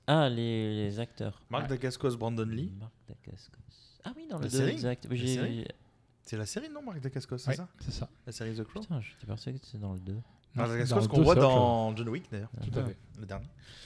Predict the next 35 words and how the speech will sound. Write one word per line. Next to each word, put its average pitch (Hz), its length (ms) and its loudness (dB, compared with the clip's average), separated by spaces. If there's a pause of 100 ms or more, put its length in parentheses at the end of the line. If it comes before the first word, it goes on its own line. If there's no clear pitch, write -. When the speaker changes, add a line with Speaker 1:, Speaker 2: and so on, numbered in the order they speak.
(300)
Speaker 2:
Euh, 123 1120 0
et 101 60 -2
après, 139 180 -4
j'en 131 100 0
vois 110 80 0
que 95 100 -6
deux. 87 140 -8
Je - 180 -18
vois 104 240 -10
pas 104 100 -14
les 101 160 -10
autres. - 220 -18 (960)
Speaker 3:
Alors, 98 340 -12
je 110 60 -10
vous 127 280 -6
aide. 170 380 0 (800)
Sur - 340 -2
les, 117 460 -2 (840)
il 135 80 -8
y 123 40 -4
en 120 140 -4
a, 113 380 -4
à 113 60 -10
part 123 160 0
Brandon 123 220 4
Lee 127 240 2
et 127 80 2
Marc 113 180 6
Dacascos, 113 300 4 (120)
il 139 40 6
y - 20 8
en 135 60 10
a 143 40 10
trois 214 340 12
autres - 240 4